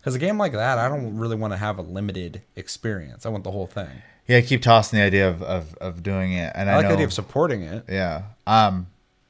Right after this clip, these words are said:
Speaker 2: 'cause I do kinda wanna play around with it, but I don't wanna invest a lot of time into it.
Speaker 1: Yeah.
Speaker 2: Um,
Speaker 1: Mm-hmm.
Speaker 2: 'cause I, I hear that a hundred percent. And the other thing I'm, I'm kinda curious about too is, um,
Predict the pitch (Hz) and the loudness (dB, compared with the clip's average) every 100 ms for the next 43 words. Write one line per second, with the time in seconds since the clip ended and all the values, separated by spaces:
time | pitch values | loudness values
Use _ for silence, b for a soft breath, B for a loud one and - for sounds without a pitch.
0 | _ - - 107 95 92 110 107 104 95 | _ -18 -10 -6 -4 -2 2 2 0 0
1 | 113 113 117 123 131 90 104 90 - 104 | 2 4 2 2 0 0 0 0 -2 0
2 | 113 113 104 95 87 92 - - 82 73 | 2 2 -2 -6 -4 -4 -6 -10 -12 -10
3 | 95 123 151 165 180 226 226 - - 98 | -10 -10 -8 -8 -8 -10 -12 -14 -10 -6
4 | 90 101 B B B 90 73 107 - 117 | -6 -10 B B B -8 -6 -8 -2 2
5 | 123 - 110 107 107 123 107 101 - - | 2 2 0 0 0 2 4 4 2 -6
6 | - 90 - - 104 98 - 107 90 104 | -10 -10 -12 -8 -4 -4 0 0 2 2
7 | 107 127 147 151 107 95 92 101 98 90 | 6 6 6 2 2 0 -2 -2 -2 -4
8 | 95 - 101 92 87 85 85 73 | -4 -2 0 0 -4 -6 -8 -10